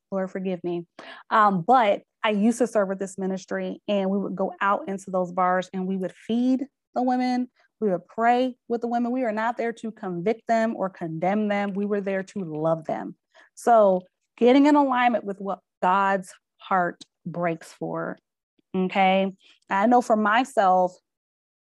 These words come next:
God's, what, what I feel God leading, my, what my heart is drawn to is for women,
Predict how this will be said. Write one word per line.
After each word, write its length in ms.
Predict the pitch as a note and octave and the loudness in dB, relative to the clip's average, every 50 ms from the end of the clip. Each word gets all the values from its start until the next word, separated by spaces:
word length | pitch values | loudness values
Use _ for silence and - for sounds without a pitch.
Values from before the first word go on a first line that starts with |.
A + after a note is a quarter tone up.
| _ _ _ _ _ - G#3+ F3 - | _ _ _ _ _ -12 -8 -4 0
God's, 300 | G3+ G3+ G#3 G#3 G3+ - | 0 0 0 0 -4 -6
what, 200 | - F#3+ G3+ - - - | -8 -8 -8 -8 -10 -8
what 200 | F#3+ G3 G3+ G#3 | -6 -2 0 2
I 140 | G#3+ A3+ | 2 2
feel 260 | B3+ - - - A3+ A3 | 0 -2 -2 -2 -2 0
God 260 | G#3 G#3 G3 G3 G3 | 0 0 0 -2 -2
leading, 300 | G3 G3+ G3+ F#3 F3+ F3 | -4 -6 -6 -8 -8 -8
my, 240 | E3+ F3 F3 G#3 A3+ | -6 -4 -4 -4 -4
what 260 | B3 G3 G3 A#3+ G#3 | -6 -6 -4 -4 -4
my 300 | F3+ F3 E3+ E3+ G3 A#3+ | -4 -4 -4 -4 -4 -4
heart 320 | C4 - D4+ E4 F4+ - - | -4 -2 -2 -2 -2 -2 -4
is 140 | E4 E4 E4 | -8 -8 -6
drawn 320 | D4 D#4+ E4 E4+ E4+ F4+ F4 | -4 -4 -2 -2 -2 -4 -6
to 340 | - F4+ F4+ F4+ F4+ F4+ E4+ _ _ _ _ _ _ - | -8 -10 -8 -8 -8 -10 -12 _ _ _ _ _ _ -4
is 220 | A#3+ C4+ C4 C4 | -4 -4 -4 -4
for 520 | - - B3 B3 A#3+ A#3+ A#3+ A#3+ A#3+ A#3 A#3+ _ _ _ _ _ | -6 -4 0 2 4 4 4 4 2 0 -4 _ _ _ _ _
women, 600 | - G#3+ A#3+ B3+ C#4 D#4+ E4 E4+ E4+ E4 F4 F4 | -2 0 2 4 4 6 6 6 6 4 4 2